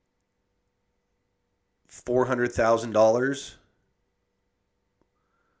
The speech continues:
Probably. Yes. Four hundred thousand dollars, homeless person spit in my mouth. Yes.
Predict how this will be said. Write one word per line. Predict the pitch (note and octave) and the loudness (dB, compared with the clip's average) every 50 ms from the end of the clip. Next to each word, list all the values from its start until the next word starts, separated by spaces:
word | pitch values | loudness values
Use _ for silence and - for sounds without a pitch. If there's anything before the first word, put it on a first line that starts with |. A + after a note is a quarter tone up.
| _ _ _ _ _ _ _ _ _ _ _ _ _ _ _ _ _ _ _ _ _ _ _ _ _ - | _ _ _ _ _ _ _ _ _ _ _ _ _ _ _ _ _ _ _ _ _ _ _ _ _ -10
Probably. | - - A2+ A2 G#2+ G#2 G2+ G#2 G#2 G#2+ G#2+ A2 G#2+ G#2 G#2+ G#2+ A2+ A#2+ _ _ _ _ _ _ _ _ _ _ _ _ _ _ _ _ _ _ _ _ | -4 0 2 2 2 2 0 -4 -6 -6 -4 -4 -4 -4 -4 -6 -10 -16 _ _ _ _ _ _ _ _ _ _ _ _ _ _ _ _ _ _ _ _
Yes. | - A2+ A2+ A2 F#2+ F#2 - - - - _ _ - | -4 0 2 2 2 0 -4 -8 -12 -16 _ _ -8
Four | - - C#3 C#3+ | 0 4 6 6
hundred | D#3+ D#3+ D3 D3 | 6 6 4 4
thousand | D3+ C#3 C3+ B2+ B2 | 4 4 4 4 4
dollars, | B2 A#2 B2 A#2 G#2+ | 4 4 4 4 2
homeless | A2+ A2+ A2+ G#2 - | 0 -4 -4 -4 -4
person | - A2 - - G#2 | -6 -8 -8 -8 -10
spit | - A#2 G#2 | -8 -8 -6
in | - | -6
my | G2 | -6
mouth. | F#2+ F#2 F#2+ F#2+ F#2+ F#2 - - - _ _ | -6 -6 -6 -6 -6 -8 -10 -14 -20 _ _
Yes. | - - E2+ - - - - | -12 -10 -10 -10 -12 -16 -20